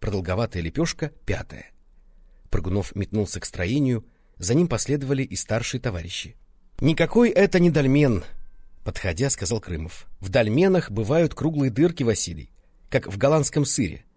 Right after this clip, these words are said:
а в этом дольмене — двери, железные ржавые двери. Да ещё с кодовым замком. Хорош дольменчик рядом с детской площадкой.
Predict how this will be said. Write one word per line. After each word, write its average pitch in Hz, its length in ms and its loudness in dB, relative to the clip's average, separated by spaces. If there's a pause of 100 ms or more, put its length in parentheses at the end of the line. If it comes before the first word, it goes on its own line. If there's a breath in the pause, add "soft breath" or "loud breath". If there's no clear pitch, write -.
(140)
а 123 120 4
в 170 60 4
этом 175 280 4
дольмене — 87 500 -2 (140)
двери, 123 520 0 (560)
железные 139 680 2
ржавые 107 460 -2
двери. 82 400 -8 (680)
Да 92 140 -2
ещё 101 400 0
с - 140 0
кодовым 90 360 -2
замком. 95 500 2 (1300)
Хорош 185 380 4
дольменчик 147 580 2
рядом 110 300 0
с 90 40 -2
детской 135 260 -2
площадкой. - 580 -2